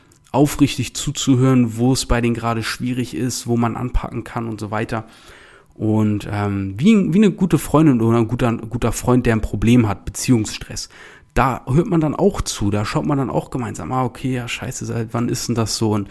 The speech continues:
habt ihr denn schon mal darüber gesprochen? Hast du dir schon mal gesagt, wie du dich dabei fühlst irgendwie? Ähm, oder bla, bla, bla. Ja,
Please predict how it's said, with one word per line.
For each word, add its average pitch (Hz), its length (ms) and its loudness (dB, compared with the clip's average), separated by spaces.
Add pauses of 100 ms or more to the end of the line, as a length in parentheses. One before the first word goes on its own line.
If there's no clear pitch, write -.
(300)
habt 127 180 0
ihr 127 60 6
denn 123 120 6
schon 120 180 2
mal 117 100 4
darüber 113 360 2
gesprochen? 117 480 -4
Hast 113 160 -6
du 117 60 -2
dir - 20 0
schon 117 180 -2
mal 110 100 2
gesagt, 113 420 0
wie 110 80 -4
du 113 180 -2
dich 113 320 -6
dabei 110 260 0
fühlst 127 580 4
irgendwie? 113 440 2 (560)
Ähm, 110 480 4
oder 104 400 2
bla, 101 380 0
bla, 101 260 2
bla. - 100 -16
Ja, 98 200 -6